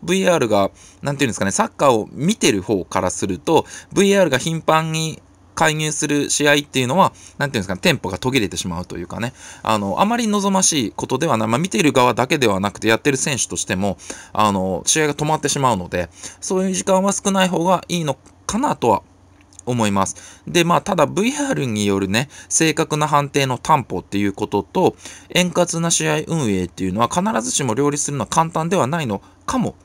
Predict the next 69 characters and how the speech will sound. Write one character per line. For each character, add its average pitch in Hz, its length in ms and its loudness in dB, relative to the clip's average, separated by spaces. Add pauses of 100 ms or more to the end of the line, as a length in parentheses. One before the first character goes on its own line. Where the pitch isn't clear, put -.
(260)
し - 160 -2
れ 156 80 -2
な 165 160 0
い - 20 -4
ん 104 80 -4
で 87 100 -4
す - 120 -6
け 90 100 -6
れ 87 100 -4
ど 87 100 -6
も、 135 260 -4 (320)
や 208 80 -2
っ - 20 -2
ぱ - 80 0
り 175 60 0
ブ 202 160 -2
イ 330 160 2
ア 349 60 4
ー - 40 2
ル - 60 -2
っ - 20 -4
て - 220 -8
い 101 40 0
う 95 40 -2
の 90 140 -2
は、 104 280 2 (140)
あ 104 120 -2
の、 98 120 -4
主 160 160 0
審 302 300 -2
を 233 60 -4
補 254 140 -2
助 160 140 -4
す - 120 -8
る 98 200 -6
シ - 180 -4
ス - 120 -4
テ 101 100 0
ム 87 160 -6 (560)
だ 117 120 2
と 101 120 0
思 107 280 2
う 90 40 -6
の 82 120 -8
で、 104 240 0 (1000)
得 147 200 -4
点 185 220 0
だ 180 80 6
っ 180 80 -2
た 107 120 2
り 98 80 0
ね、 214 120 0
退 139 160 4
場 143 140 0
に 139 80 -6
関 139 180 0
す - 140 -4
る 104 80 -4
重 143 240 -2
大 143 340 0 (140)
明 147 180 0
白 139 340 0
な 170 120 2
間 160 100 2
違 196 300 0
い - 20 -2
が 156 200 0
あ - 20 4
っ - 60 0